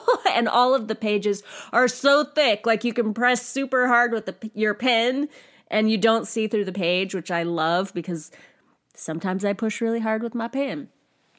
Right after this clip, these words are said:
And it just feels very fancy. I'm a fancy nerd. I'm a fancy nerd. And that's how these headphones feel as well. But that is not why I'm here. That's not the subject of today's show <laughs> at all. Uh, I actually didn't know if I was gonna be able to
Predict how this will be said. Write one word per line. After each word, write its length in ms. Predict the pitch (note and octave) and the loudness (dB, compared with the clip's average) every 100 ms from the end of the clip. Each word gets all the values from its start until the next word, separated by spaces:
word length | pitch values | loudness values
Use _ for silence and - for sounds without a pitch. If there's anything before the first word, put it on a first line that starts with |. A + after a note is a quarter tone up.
| _ - | _ -6
And 120 | G3 | -2
it 100 | G3 | -2
just 220 | G#3 - | -4 -6
feels 380 | B3+ C4 B3 F#3+ | -2 0 0 0
very 240 | F#3+ F#3 | -2 -2
fancy. 460 | G3 G#3 A3 - - | -2 -2 -2 -6 -6
I'm 120 | G#3+ | -4
a 40 | |
fancy 480 | G#3+ B3 D4+ D#4+ G#3 | -2 0 -2 -2 -6
nerd. 420 | F3 E3+ F#3 G3+ - | -4 -2 -2 -4 -4
I'm 80 | G#3+ | -4
a 60 | |
fancy 400 | G#3 B3+ A#3 G#3+ | 0 -2 0 -2
nerd. 360 | F#3 F3 F3 G3+ - - - - | -2 -2 -2 -6 -14 -20 -20 -4
And 260 | F#3+ F3+ | 0 2
that's 200 | F#3+ G#3 | 0 0
how 140 | A3+ F#3 | -2 -2
these 200 | F3+ - | -2 -4
headphones 500 | E3+ D#3 D#3 D#3 D3+ | -6 -6 -8 -8 -10
feel 360 | - D3+ D3+ - | -8 -6 -6 -6
as 220 | D#3+ - | -8 -6
well. 220 | E3 G#2 | -6 -6
But 140 | C#3 F#3 | -6 0
that 220 | G#3+ A#3+ | 2 2
is 160 | C4+ | 0
not 260 | B3+ B3+ - | 2 2 4
why 160 | C4 C4 | 2 2
I'm 160 | B3+ | 0
here. 320 | B3+ C4 B3+ | 0 0 0
That's 280 | - A#3+ A#3+ | 2 2 2
not 220 | C4 C#4 | 2 2
the 100 | D#4+ | 0
subject 520 | E4 C#4+ C4 B3 A#3 A3 | -2 -2 0 -2 -4 -4
of 120 | G#3 | -6
today's 460 | - G#3 G3+ G3+ | -6 -2 0 -2
show 380 | - A3 E3 G#3 - F#4+ G4+ B4+ - | -2 0 2 2 0 0 0 -2 0
<laughs> 500 | A4+ - A#4 - _ | -4 -2 -6 -6 _
at 180 | - A#3+ | -2 2
all. 320 | A#3+ F3+ - _ - - - - - | 2 2 -4 _ -12 -12 -14 -16 -4
Uh, 200 | B3+ C4 | 0 2
I 220 | C#4 E4 A#4+ | 4 4 4
actually 320 | - B4 E4+ | 2 0 0
didn't 200 | F#4 F4 | -2 2
know 160 | F#4 F4 | 2 4
if 60 | |
I 120 | F4 | 2
was 140 | E4+ E4+ | 0 -2
gonna 180 | E4+ D#4+ | -4 -2
be 140 | E4 | 0
able 160 | D#4+ D#4 | 0 0
to 280 | D4 C#4 | 0 -2